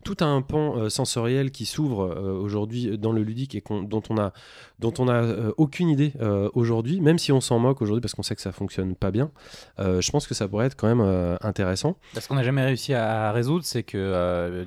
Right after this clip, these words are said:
Speaker 2: dès que t'as, euh, quatre odeurs, quatre capsules qui ont été déclenchées, bah, t'as les quatre odeurs qui se sont mélangées, même si elles ont pas été déclenchées au même moment. Enfin,
Speaker 1: Bah là, il y en a
Speaker 2: il y en a
Speaker 1: neuf,
Speaker 2: qui restent.
Speaker 1: tu vois,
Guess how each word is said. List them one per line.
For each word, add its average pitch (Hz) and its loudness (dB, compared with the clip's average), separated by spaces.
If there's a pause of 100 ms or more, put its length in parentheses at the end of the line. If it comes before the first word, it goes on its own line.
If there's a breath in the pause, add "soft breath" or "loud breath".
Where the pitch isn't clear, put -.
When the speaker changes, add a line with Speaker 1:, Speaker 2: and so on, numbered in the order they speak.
Speaker 2:
dès 113 -4
que - -20
t'as, 98 -4
euh, 92 -6
quatre - -6
odeurs, 117 0
quatre - -8
capsules 123 -6
qui - -8
ont 110 0
été 101 -6
déclenchées, 98 -4
bah, 139 -2
t'as 101 -6
les 90 -4
quatre - -8
odeurs 110 -4
qui - -20
se - -16
sont 98 -10
mélangées, 120 -2
même 107 -4
si - -10
elles 95 -8
ont 95 -6
pas 107 -4
été 104 -6
déclenchées 98 -6
au - -4
même 95 -4
moment. 123 -2
Enfin, 104 -6
Speaker 1:
Bah 104 0
là, 131 6
il 139 8
y 139 8
en 131 8
a 127 8
Speaker 2:
il - 8
y - 8
en - 6
a 95 4
Speaker 1:
neuf, - -2
Speaker 2:
qui 131 -6
restent. 127 -6
Speaker 1:
tu 104 2
vois, 117 4